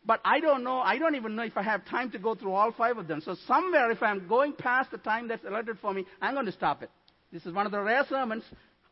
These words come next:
one hundred and seventy-six verses, and I'm going to go as fast as I can. But when my time is up, we are stopping, and I will quickly go through the rest of the re-, that's what remains. So just wanted to give you that as a warning, okay? So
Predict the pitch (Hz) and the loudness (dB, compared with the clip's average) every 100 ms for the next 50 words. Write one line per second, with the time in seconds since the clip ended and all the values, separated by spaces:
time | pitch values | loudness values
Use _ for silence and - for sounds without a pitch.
0 | - 160 214 226 254 247 240 - 226 226 | -8 -2 0 0 0 0 -2 -6 -8 -8
1 | 208 226 185 185 180 175 170 _ _ - | -10 -12 -6 -4 -4 -6 -10 _ _ -4
2 | 180 190 196 180 170 254 269 - 233 226 | 0 0 0 0 4 4 2 -2 -4 -4
3 | - 226 196 185 175 175 - - 156 151 | -8 -10 -6 -4 -4 -6 -14 -10 -6 -4
4 | 151 147 147 - 214 247 240 202 185 - | -4 -2 -4 -4 -6 -6 -4 -2 -2 -4
5 | _ - 156 202 - 180 175 165 156 147 | _ -10 -8 -8 -2 -2 -2 -4 -4 -6
6 | 143 147 180 180 185 180 _ - 170 160 | -8 -10 -12 -8 -10 -10 _ -8 -6 -6
7 | 156 147 143 139 147 131 131 127 131 143 | -8 -8 -8 -10 -12 -14 -14 -14 -12 -8
8 | 147 147 139 135 117 - 135 185 220 214 | -8 -8 -10 -8 -10 -10 -8 -6 -4 -4
9 | 208 175 196 202 175 170 170 160 127 113 | -4 -6 -8 -2 -2 -2 -6 -6 -6 -8
10 | 120 117 247 330 - - - - 185 | -10 -6 -2 -2 -4 -20 -20 -12 -12